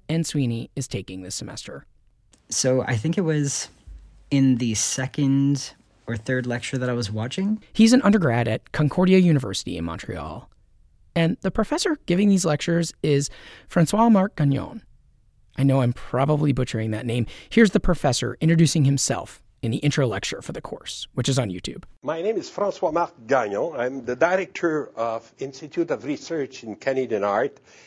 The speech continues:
Speaker 3: here at Concordia University. And this course, uh, that I will give on the internet is entitled From Realism to Abstraction in Canadian Art.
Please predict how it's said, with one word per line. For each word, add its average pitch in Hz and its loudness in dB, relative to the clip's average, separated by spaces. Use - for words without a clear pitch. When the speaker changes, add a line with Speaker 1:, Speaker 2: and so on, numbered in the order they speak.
Speaker 3:
here 147 -4
at - -14
Concordia 127 -2
University. 117 -2
And 143 -6
this 240 -6
course, 175 -2
uh, 120 -4
that 120 -6
I 127 -8
will 120 -4
give 123 -2
on 110 -4
the 113 -6
internet 120 -4
is 131 -4
entitled 160 -4
From 135 0
Realism 156 0
to 131 -4
Abstraction 156 -8
in 120 -8
Canadian 113 -2
Art. 90 -6